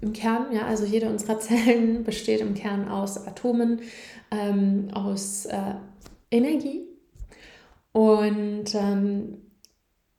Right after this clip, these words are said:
das nimmt, diese Energie nimmt Eigenschaften an.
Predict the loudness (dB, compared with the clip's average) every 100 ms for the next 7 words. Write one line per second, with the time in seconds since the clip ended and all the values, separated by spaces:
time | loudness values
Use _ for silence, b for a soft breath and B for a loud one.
0 | _ _ _ _ _ _ _ _ _ -2
1 | 0 4 4 2 -2 0 2 4 4 4
2 | 4 4 4 4 2 0 -2 -4 -8 -10
3 | -6 -4 -6